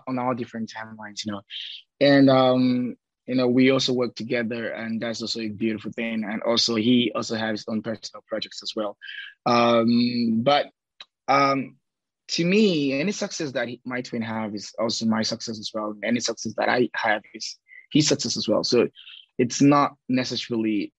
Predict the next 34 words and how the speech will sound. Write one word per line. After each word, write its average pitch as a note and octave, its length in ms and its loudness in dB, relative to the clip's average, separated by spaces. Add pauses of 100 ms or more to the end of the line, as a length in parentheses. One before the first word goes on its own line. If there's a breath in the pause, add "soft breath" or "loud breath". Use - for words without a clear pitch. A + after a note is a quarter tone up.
like F#2 320 -6
when, A2 380 -4
you G#2 80 -4
know, F#2+ 100 -2
trying A2 300 -4
to, F2+ 320 -4 (120)
um, F2+ 400 -4 (400)
at, - 240 -6
you G#2+ 120 0
know, E2+ 240 -4 (240)
outgrow, G#2 340 2
you F#2+ 140 2
know, A2 200 4
any A2 240 2
of, G2+ 140 0 (100)
you G#2 100 -4
know, F#2+ 200 -2
each - 160 -4
other. A#2+ 300 2 (480 soft breath)
Um, G#2 460 -2 (180)
you A#2+ 100 -4
know, A2+ 140 -2
he's A2 420 -2 (240)
my G#2 160 -6
co-founder A2+ 640 -4
at G#2+ 160 -6
Publis A2+ 360 -6
here A2 220 -2
and G#2+ 220 -8
Savvy. D3 560 2 (520)
And, B2 260 -2
you A#2+ 60 -2
know, A2+ 180 -4
so, A2+ 400 -6